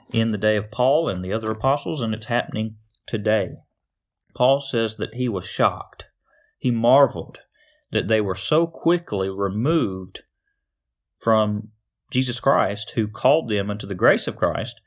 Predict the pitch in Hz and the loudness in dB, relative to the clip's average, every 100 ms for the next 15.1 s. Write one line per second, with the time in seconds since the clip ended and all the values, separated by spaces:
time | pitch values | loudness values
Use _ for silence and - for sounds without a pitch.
0 | _ _ - 123 127 127 117 110 151 - | _ _ -2 -2 0 0 0 0 0 0
1 | 98 92 - - - - _ _ _ _ | -2 -4 -8 -14 -18 -20 _ _ _ _
2 | _ 123 170 240 240 - 110 123 139 - | _ -4 -2 -2 -2 -4 0 0 0 2
3 | 117 143 143 - - - 101 104 127 147 | 2 2 -2 -12 -2 0 2 4 4 2
4 | 156 - - 127 127 123 120 120 - 104 | -6 -12 0 0 4 2 2 -2 -2 -2
5 | 104 104 104 110 - 107 101 - - 104 | -2 0 0 0 0 -4 -4 -8 -6 0
6 | 110 110 104 104 - 113 - 101 98 107 | 0 2 0 -2 0 -2 -2 -4 -2 -2
7 | - 104 98 104 101 - - - 98 117 | 0 -2 0 0 0 -10 -10 0 0 0
8 | 135 - _ _ _ _ _ 127 123 139 | -4 -8 _ _ _ _ _ 0 4 4
9 | 180 - 131 - 107 104 - 190 - - | 2 0 2 2 2 -4 2 2 2 -4
10 | - 104 95 87 90 113 143 104 104 104 | -2 0 2 0 0 -4 -4 -2 0 -2
11 | - 185 123 - - _ _ _ _ _ | 0 0 0 -6 -16 _ _ _ _ _
12 | _ _ _ _ - 110 104 104 101 - | _ _ _ _ 2 4 4 2 -2 -2
13 | 104 110 131 131 - 110 107 117 120 104 | 0 4 4 2 -2 -2 2 2 0 2
14 | 120 123 - 113 110 104 101 120 120 110 | 2 2 0 -2 0 0 2 2 0 -6
15 | - | -8